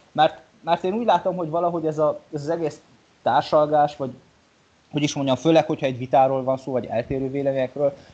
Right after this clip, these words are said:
olyan, olyan lett, mint egy ilyen játék, és, és min-, mindenki próbál így be-, így benyomni a saját, ö, a saját elméleteit esetleg,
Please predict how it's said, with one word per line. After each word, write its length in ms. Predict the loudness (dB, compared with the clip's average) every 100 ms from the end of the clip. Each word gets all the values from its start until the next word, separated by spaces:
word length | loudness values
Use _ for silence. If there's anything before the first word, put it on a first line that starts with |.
| -10
olyan, 340 | 0 2 4 4
olyan 200 | 4 4
lett, 180 | 2
mint 160 | -2 -6
egy 100 | -4
ilyen 180 | -2 2
játék, 460 | 4 4 0 -6
és, 260 | -6 -10 -12 -18 _ _
és 260 | -8 -8 -6
min-, 260 | -4 -4
mindenki 420 | -2 -2 0 -2 -2
próbál 340 | 2 4 4
így 80 | 4
be-, 460 | 4 6 4 2 -4
így 120 | -12 -12 -18 _
benyomni 420 | 0 0 0 -2
a 60 | -4
saját, 540 | 0 2 4 4 2 -6 _
ö, 80 | 0 2 2 0 -2 -8 -18
a 60 | -18
saját 420 | -2 4 4 4
elméleteit 760 | 0 0 0 -2 -2 -4 -4 -6
esetleg, 520 | -4 -4 0 0 0